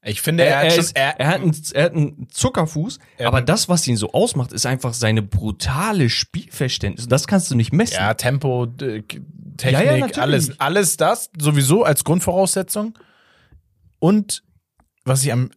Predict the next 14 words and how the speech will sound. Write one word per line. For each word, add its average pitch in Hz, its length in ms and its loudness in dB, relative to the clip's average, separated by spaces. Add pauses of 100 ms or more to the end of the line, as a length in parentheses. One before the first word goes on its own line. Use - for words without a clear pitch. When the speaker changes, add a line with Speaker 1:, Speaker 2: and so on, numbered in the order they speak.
Speaker 1:
heftigsten 147 520 -2
meiner 127 200 4
Meinung 131 320 0
nach 123 180 -2
finde, 127 240 -2
ist, - 300 -4
er 98 180 -4
hat, 143 260 -4
eigentlich 135 680 0
hat 147 160 -2
er 131 80 2
schon 131 240 -4
einen 113 120 -4
Signature-Move. 104 800 -2